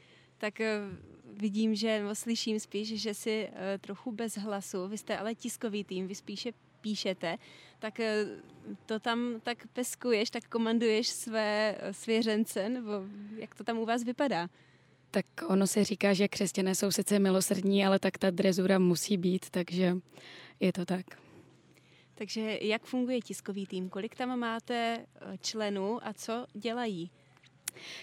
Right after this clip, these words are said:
Speaker 2: Je nás zhruba desítka členů, máme dva fotografy, kteří se snaží pokrývat ty, eh, zásadní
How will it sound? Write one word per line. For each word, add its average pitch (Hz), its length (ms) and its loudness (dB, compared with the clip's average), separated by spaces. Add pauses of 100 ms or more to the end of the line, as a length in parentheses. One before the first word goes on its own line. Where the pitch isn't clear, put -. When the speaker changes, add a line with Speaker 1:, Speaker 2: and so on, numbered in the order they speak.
(120)
Speaker 2:
Je 202 100 6
nás 220 320 6
zhruba 208 580 6 (160)
desítka 196 440 -2
členů, 233 440 8
máme 220 440 8
dva 190 200 2
fotografy, 220 720 4
kteří 208 440 2 (360)
se - 160 2
snaží 208 320 4
pokrývat 208 580 4
ty, 196 380 6
eh, 190 300 4
zásadní 190 840 4